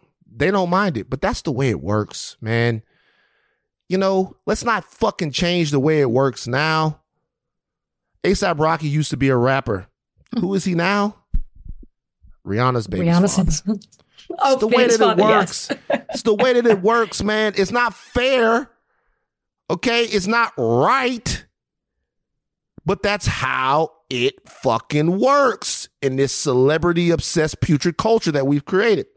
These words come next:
Speaker 1: Um, they went on the Pivot and they talked about their romance, how they met.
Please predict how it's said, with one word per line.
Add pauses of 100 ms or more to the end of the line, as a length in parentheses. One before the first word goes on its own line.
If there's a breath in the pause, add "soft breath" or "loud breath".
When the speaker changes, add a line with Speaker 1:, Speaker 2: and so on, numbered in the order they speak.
(720 loud breath)
Speaker 1:
Um, (280)
they
went
on
the
Pivot (420)
and
they
talked
about (460)
their
romance,
how
they
met.